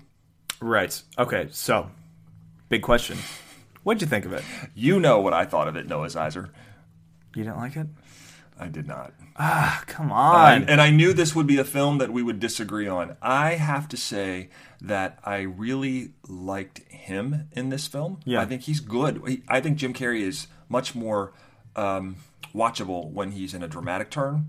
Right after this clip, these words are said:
Speaker 1: And he's
Speaker 2: For
Speaker 1: not in,
Speaker 2: me.
Speaker 1: not in very many, so.
Speaker 2: No, it's a shame. And I think, I think we're gonna start to see a Jim Carrey assance. Uh,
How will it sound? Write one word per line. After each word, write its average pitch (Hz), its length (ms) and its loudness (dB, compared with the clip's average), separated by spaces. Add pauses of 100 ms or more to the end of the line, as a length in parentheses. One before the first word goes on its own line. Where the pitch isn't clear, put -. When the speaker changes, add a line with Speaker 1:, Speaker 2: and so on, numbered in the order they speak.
(100)
Speaker 1:
And 107 180 -6
he's 110 180 -4
Speaker 2:
For 123 80 0
Speaker 1:
not 123 160 4
in, 113 40 0
Speaker 2:
me. 107 300 -2
Speaker 1:
not 123 240 0
in 143 80 2
very 135 180 0
many, 127 300 -4 (240)
so. 101 280 -8 (140)
Speaker 2:
No, 202 280 8
it's 160 120 2
a 165 60 -6
shame. 151 400 0
And 127 80 0
I 170 60 0
think, 330 280 -8
I 185 120 -4
think 285 180 -8
we're 330 100 -4
gonna 320 140 -4
start 214 220 -4
to 160 80 -8
see 151 180 0
a 143 60 2
Jim 127 280 -4
Carrey 113 380 -6
assance. 82 520 -10 (440)
Uh, 104 540 0